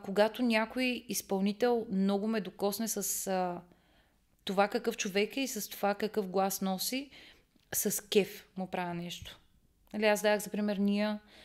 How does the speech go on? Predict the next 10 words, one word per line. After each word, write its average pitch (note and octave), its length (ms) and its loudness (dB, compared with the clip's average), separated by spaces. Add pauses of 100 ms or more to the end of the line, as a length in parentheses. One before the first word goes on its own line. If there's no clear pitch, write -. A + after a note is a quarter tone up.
(140)
Виктория G3 760 0
от, G3 260 -10
а, G3 160 -2
Гласа G3 300 -8
на G3+ 80 -4
България G3 480 -4
пак, F#3+ 300 -10 (260)
дето A#3 260 0
с - 220 -4
такъв - 420 -4